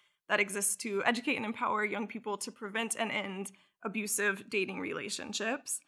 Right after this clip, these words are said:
And another one is Jane's Due Process, which is an awesome organization that ensures legal representation for pregnant minors in Texas to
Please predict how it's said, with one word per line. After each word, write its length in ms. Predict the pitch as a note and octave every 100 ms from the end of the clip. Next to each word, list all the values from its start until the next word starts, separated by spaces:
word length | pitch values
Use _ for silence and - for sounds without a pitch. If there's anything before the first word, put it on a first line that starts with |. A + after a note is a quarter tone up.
| _ _
And 140 | B3+ B3
another 240 | B3 B3
one 240 | A#3 A#3
is 420 | A3 G3+ G3 F#3 - -
Jane's 360 | A3+ G3+ G3
Due 120 | G#3
Process, 640 | G3+ G3 G3 G3+ A#3+ D#4+ -
which 220 | G#3 -
is 320 | F#3+ G3+ - -
an 80 |
awesome 260 | G#3+ A3+ A#3
organization 800 | A3 G#3+ G#3+ G#3 G#3 G#3+ G3+ G3
that 260 | F3+ - - _ _
ensures 540 | A3+ - G3+ F#3+ F#3 -
legal 240 | B3+ D4 C#4
representation 1000 | B3 B3 A3 G#3+ A#3 G#3+ G#3+ F#3+ F#3+ -
for 160 | - G3+
pregnant 400 | - G3 G3 -
minors 480 | G#3 G3+ G3 G3 G3
in 80 |
Texas 480 | G#3 G3+ - G#3+ G3+
to 320 | - A3+ G3+